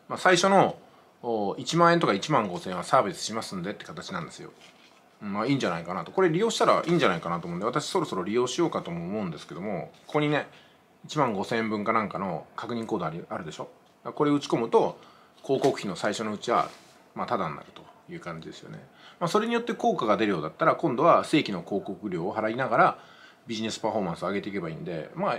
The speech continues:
今ね、そんなにお客さん広げようとか、ビジネスで商品売ろうってあんまり思わないんですけども、まあ、体験としてね、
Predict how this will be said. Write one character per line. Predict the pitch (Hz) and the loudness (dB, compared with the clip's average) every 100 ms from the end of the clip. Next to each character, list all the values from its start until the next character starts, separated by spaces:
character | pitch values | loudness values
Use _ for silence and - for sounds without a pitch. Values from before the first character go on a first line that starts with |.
| - | -6
今 | 214 277 110 | -4 2 2
ね、 | 92 - | 2 -4
そ | 151 | -4
ん | |
な | 165 | -2
に | 165 156 - - - _ _ _ | -2 -4 -8 -20 -20 _ _ _
お | 139 | -8
客 | 156 170 | -6 0
さ | |
ん | 143 | 0
広 | 113 117 | 2 2
げ | 131 | 2
よ | |
う | 139 | 0
と | 85 | -2
か、 | 82 - - - - | -4 -4 -10 -20 -8
ビ | 147 | -4
ジ | |
ネ | 147 | -2
ス | 110 | -4
で | - 80 80 | -6 -8 -6
商 | - | -4
品 | 107 90 | -2 -2
売 | |
ろ | 101 | -2
う | 107 | -4
っ | |
て | - | -6
あ | |
ん | 85 | -6
ま | 156 | -2
り | |
思 | 147 165 | 0 2
わ | |
な | 120 | 0
い | |
ん | |
で | 71 | -4
す | |
け | - | -12
ど | 110 | -10
も、 | - 156 - - - | -8 -10 -14 -20 -14
ま | - | -8
あ、 | |
体 | - 190 | -2 0
験 | 247 254 | 0 -4
と | 262 | -4
し | |
て | - | -4
ね、 | 226 | -6